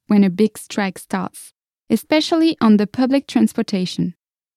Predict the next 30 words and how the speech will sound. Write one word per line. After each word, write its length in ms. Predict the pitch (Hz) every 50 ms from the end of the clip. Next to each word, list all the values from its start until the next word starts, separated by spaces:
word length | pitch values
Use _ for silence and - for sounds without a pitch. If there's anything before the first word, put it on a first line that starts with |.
| _ -
They 100 | 214 220
have 220 | 226 254 269 277 -
to 120 | - 294
go 180 | 226 240 247 240
to 200 | - - 214 196
work 240 | 208 220 247 233 -
by 180 | 202 190 180
their 200 | 165 180 180 - -
own 260 | - 226 247 262 254 233
means, 440 | 214 214 233 262 294 - - - _ -
by 220 | - 196 185 175
bike, 520 | 170 160 185 185 214 247 262 - _ - _ _ _ _ _ -
or 120 | 214 214
their 180 | 185 208 190 185
colleague's 480 | - - 233 233 247 277 269 - - -
car. 380 | - - 202 175 165 160 170 _ _ _ _ _ _ _ _ _ _ _ -
If 160 | 240 226 190
they 180 | 226 214 214 - -
have 220 | 262 277 294 - -
kids, 420 | - - 233 254 254 - - _
they 160 | - 214 202 196 -
also 280 | 220 247 254 - 302
have 220 | 285 277 277 269 -
to 120 | - 254 -
ask 220 | - 240 247 - -
someone 460 | - 262 247 240 240 220 190 180 185
to 140 | - - 214
look 240 | 202 240 262 - -
after 280 | 240 214 - - 226 208
them, 360 | - 190 180 170 165 170